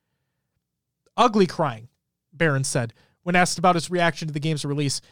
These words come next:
he was not alone. "I cried. It was a very emotional," multiplayer lead Tom French said. Quote, "I was just overly swept up with pride in my team and the game that we built."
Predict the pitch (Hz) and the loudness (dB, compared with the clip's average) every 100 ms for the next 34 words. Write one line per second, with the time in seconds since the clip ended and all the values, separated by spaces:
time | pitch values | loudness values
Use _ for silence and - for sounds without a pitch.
0 | _ - 175 147 180 175 160 170 113 _ | _ -10 -8 -4 0 0 2 2 0 _
1 | _ _ _ _ _ - 190 - 226 196 | _ _ _ _ _ -4 -2 4 4 4
2 | 165 165 180 196 240 214 185 190 196 - | 2 2 4 4 4 2 4 4 2 -2
3 | 135 113 _ _ _ 170 190 202 196 180 | -8 -10 _ _ _ -2 0 0 0 0
4 | 170 160 175 160 143 170 170 - 135 - | 0 -2 -2 -4 -2 -4 -4 -4 -6 -6
5 | _ - 208 202 185 247 233 190 208 220 | _ 0 0 2 2 2 0 -2 4 4
6 | 247 254 240 - - 214 208 - 175 170 | 4 -2 -2 -4 0 0 0 0 0 0
7 | - - 180 190 196 185 175 - 143 135 | -6 0 2 2 -2 -4 -6 -6 -6 -6
8 | 131 135 147 156 151 139 131 123 - - | -6 -6 -6 -6 -6 -6 -8 -10 -16 -20